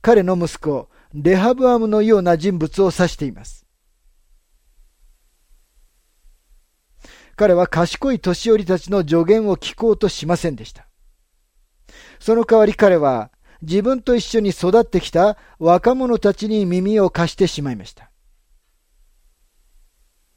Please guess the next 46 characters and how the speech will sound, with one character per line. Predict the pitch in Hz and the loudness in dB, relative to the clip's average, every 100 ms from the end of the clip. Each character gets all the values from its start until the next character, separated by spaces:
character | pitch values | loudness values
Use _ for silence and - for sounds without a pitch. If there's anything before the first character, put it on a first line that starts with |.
| _ _ _ _ _ _ _ _ _ _ _ _ _ _ - - - - | _ _ _ _ _ _ _ _ _ _ _ _ _ _ -20 -20 -20 -8
そ | - 220 | 0 0
の | 202 | 2
結 | 208 | 0
果、 | - 180 | 0 -2
彼 | 214 202 | 2 2
は | 160 131 110 - _ - | 2 0 -2 -12 _ -10
自 | 160 208 | -4 -2
分 | 254 | -2
の | 247 214 | 0 -2
国 | 214 208 | -2 -2
に | 214 | -2
分 | 151 180 226 | 0 -2 2
裂 | 233 - | 0 2
と | - 208 | 2 2
内 | 160 185 214 | 4 2 2
戦 | 220 214 | -2 -2
を | 214 | 0
も | 170 160 | 0 0
た | 170 | 0
ら | 151 | 0
し | |
た | - | -6
の | 110 | -16
で | - | -18
す。 | 127 - _ _ _ _ _ _ _ _ _ _ _ _ _ _ _ _ _ _ _ _ _ _ _ _ _ _ _ - - - - | -20 -20 _ _ _ _ _ _ _ _ _ _ _ _ _ _ _ _ _ _ _ _ _ _ _ _ _ _ _ -20 -20 -20 -12
そ | - 202 | -4 -2
の | 185 | -2
こ | 180 | -2
と | 185 | 2
が | 180 | 2
第 | 147 196 226 | 6 4 4
一 | 226 | 2
列 | 226 - 202 | 2 4 0
王 | |
記 | 165 180 | 0 -6
十 | 135 233 233 | -6 -6 -4
二 | 226 | -4
章 | 226 220 196 | -2 -2 -2
に | 208 | -2
書 | - | -4
か | 143 165 | -2 -2
れ | |
て | - | -4
い | 104 | -10
ま | - | -18
す。 | - - | -18 -20